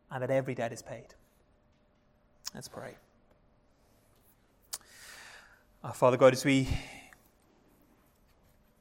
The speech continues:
uh, reflect both on our sinfulness but also on Christ's sacrifice, we praise you,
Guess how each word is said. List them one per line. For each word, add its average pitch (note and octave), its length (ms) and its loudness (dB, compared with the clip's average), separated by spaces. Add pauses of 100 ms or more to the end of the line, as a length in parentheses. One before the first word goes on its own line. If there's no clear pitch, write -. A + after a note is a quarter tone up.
(800)
uh, B2+ 80 2
reflect C#3+ 380 4
both D#3+ 200 10
on D3 120 8
our C#3+ 280 6
sinfulness C3+ 460 -2
but D3+ 120 0
also D#3+ 240 6
on C#3+ 80 2
Christ's D3 320 6
sacrifice, B2 480 0
we C3 80 -4
praise D#3 500 0
you, - 80 -14